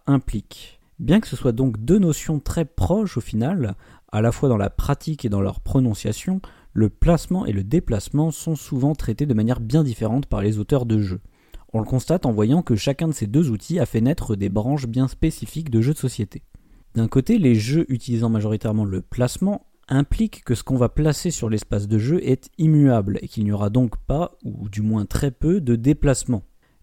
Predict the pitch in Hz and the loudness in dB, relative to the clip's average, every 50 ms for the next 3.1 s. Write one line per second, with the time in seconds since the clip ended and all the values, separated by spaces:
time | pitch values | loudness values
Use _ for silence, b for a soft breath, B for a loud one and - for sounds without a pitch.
0 | _ - 170 147 - - 139 110 110 - 151 180 202 - - 139 135 143 127 107 | _ -4 -4 -2 2 2 2 2 2 0 2 0 0 0 0 0 2 2 2 0
1 | - - 123 147 170 143 123 - 143 120 - - 104 - 170 160 127 107 104 101 | -2 -4 -2 0 0 0 2 0 0 -2 -2 -4 -6 -4 -2 -2 -2 -2 -4 -2
2 | 107 110 143 160 139 120 123 131 131 131 131 127 120 127 123 123 127 120 - 113 | -2 -2 -2 0 2 2 2 4 4 4 2 2 2 2 0 0 -2 -2 -4 -8
3 | 92 | -8